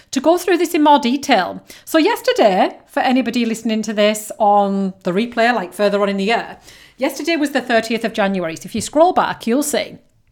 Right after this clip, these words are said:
there was a post on my Instagram, and it was to do with four years since I first launched Client Attraction Sales Accelerator. And it's a big pink post, and it's talking about the lessons and the things that I would have told myself back then.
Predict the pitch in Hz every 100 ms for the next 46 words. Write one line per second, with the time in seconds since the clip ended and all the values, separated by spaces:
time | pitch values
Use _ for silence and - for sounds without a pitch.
0 | _ _ _ _ - - 226 285 285 339
1 | 330 220 214 233 247 202 165 277 339 339
2 | 311 294 320 294 240 - 320 302 285 262
3 | 294 277 196 - - - - 233 233 220
4 | - 240 240 233 226 220 - - 208 208
5 | 202 202 - 202 190 190 175 - 190 175
6 | 160 165 165 165 165 175 254 262 247 277
7 | - 202 180 175 196 196 - 240 254 320
8 | 302 226 - 214 196 190 - 214 170 151
9 | - - - - 233 220 - 247 311 302
10 | 302 254 247 247 - 220 247 285 285 254
11 | 185 - 196 - - 202 156